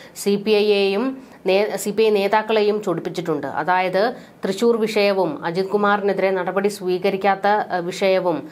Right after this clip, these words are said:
നവീൻ ബാബു വിഷയത്തിൽ പി പി ദിവ്യയെ പിന്തുണയ്ക്കുന്ന സി പി എം നിലപാടുമെല്ലാം തന്നെ സി പി ഐയെ ചൊടിപ്പിക്കുന്നുണ്ട്. ഇത് മാത്രമല്ല, ആ, മന്ത്രി കെ രാജനും സുനിൽകുമാറുമൊക്കെ പിണറായി വിജയനെ വിമർശിച്ച് രംഗത്തേക്ക് വരുന്ന സമീപനവും ഉണ്ടാകുന്നുണ്ട്.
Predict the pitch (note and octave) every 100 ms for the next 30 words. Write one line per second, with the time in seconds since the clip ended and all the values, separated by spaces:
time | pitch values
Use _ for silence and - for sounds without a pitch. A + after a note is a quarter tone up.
0 | - - - F#3+ A3+ A#3 A3 G#3+ A3 G3+
1 | G3+ G#3 G3+ G3+ A3 G#3 G3+ G#3 G3+ F3+
2 | G#3 G#3+ G#3+ G3 G3 G3 G3 G3+ G3 G3+
3 | G#3 G3 G3+ G#3 F#3+ F#3+ F#3+ G3+ G3+ F#3
4 | F#3 G#3+ A3 G#3 F#3 F3 B2 - - -
5 | G3+ G3 G#3+ G3 G3+ G#3 F#3 F3 F#3+ F3+
6 | E3+ C#3 C#3 C#3 - - - F3 F#3+ G3
7 | G3 A3+ G#3 G3 A#3 B3 F3+ F3+ F#3 F#3+
8 | G#3 G#3 G#3 G3 F#3 G3+ G#3+ G3 D3+ C#3+
9 | F#3 F#3+ F#3+ G#3 G3+ G#3 G3 F#3+ G3+ G#3
10 | F#3 F#3 G3 G3+ G3 G3 G3+ F3 F3+ G#3+
11 | A3 A3+ G#3 E3 - - - - E3+ F3
12 | F3+ F#3+ A3 A3 A3 G3+ F#3+ G3 G#3+ G#3
13 | F3+ G3 G3+ G3+ G3+ F#3+ E3+ E3+ E3 D#3
14 | C#3 B2+